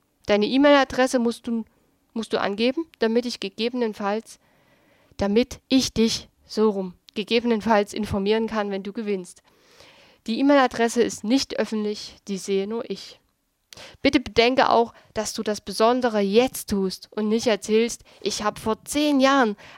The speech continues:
einer alten Oma über die Straße geholfen.“ Natürlich kann ich nicht nachprüfen, ob das, was du erzählst, der Wahrheit entspricht.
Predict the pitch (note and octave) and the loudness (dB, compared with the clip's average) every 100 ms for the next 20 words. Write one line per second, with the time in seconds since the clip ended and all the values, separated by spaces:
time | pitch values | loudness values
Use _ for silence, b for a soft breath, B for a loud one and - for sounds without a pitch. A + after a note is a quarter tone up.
0 | B A3 F#3+ - A#3 C4 A3+ - A3 A#3+ | B -6 -6 -4 -2 0 -2 -2 2 4
1 | G#3 G#3 G#3 G#3+ - G3+ A3 G3+ F#3+ F#3 | 4 2 -2 -4 0 2 2 0 -2 -6
2 | F#3+ G#3 _ _ _ _ _ G3 F#3 B3+ | -8 -14 _ _ _ _ _ -12 -6 -2
3 | B3+ G3 - b b b A3+ C4 B3 G#3+ | 0 -2 -10 b b b 0 4 4 4
4 | G#3 A3 C4 D4+ A#3 A3+ G#3 - - A#3 | 2 4 4 4 2 0 0 -6 -2 0
5 | C4+ - G#3 - G#3+ G3 - A#3+ C4+ - | 0 0 -6 0 0 0 0 0 0 -2
6 | A#3 A#3 B3+ B3 G3 - F#3 - F#3+ - | 0 4 4 4 2 0 -8 -6 -6 -8